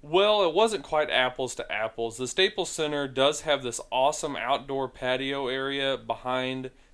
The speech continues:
the Staples Center logo where they have a bar, they have ample seating, a really good barbecue place, and it was a, it was a neat thing, but of course, weather in Saint Louis probably doesn't permit a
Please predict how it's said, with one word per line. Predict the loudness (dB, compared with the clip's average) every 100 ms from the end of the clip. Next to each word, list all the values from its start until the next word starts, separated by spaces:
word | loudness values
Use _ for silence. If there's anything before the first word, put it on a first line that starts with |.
| _
the | 2 2
Staples | 2 0 2 -4 -4
Center | -2 -2
logo | 0 0 0 0 0
where | 0 0 0
they |
have | 0 -2 -4
a | -6
bar, | 0 4 4 4 0 -6 -10
they | -2
have | -2
ample | 0 -2 -2 -6
seating, | -6 -4 -4 -4 -4 -8 -16 -20 -20 2
a | 4 6
really | 6 4 4
good | 2 2
barbecue | 6 6 4 -4 -6 -8
place, | -2 0 2 2 -2 -8 -14 -20 -20 -10
and | 2 4
it | 6
was | 4 6
a, | 6 4 2
it | 4 4
was | 4
a | 2
neat | 4 2 2 0
thing, | 0 2 2 0 0
but | -2
of | -4
course, | -2 2 2 2
weather | 2 2 2
in | -2
Saint | -2 -2 -2
Louis | -2 -2 -4
probably | 0 2 2 0 -6
doesn't | -4 -4 -4 -10
permit | -10 -6 -6 -6
a | -6 -4 -4 -6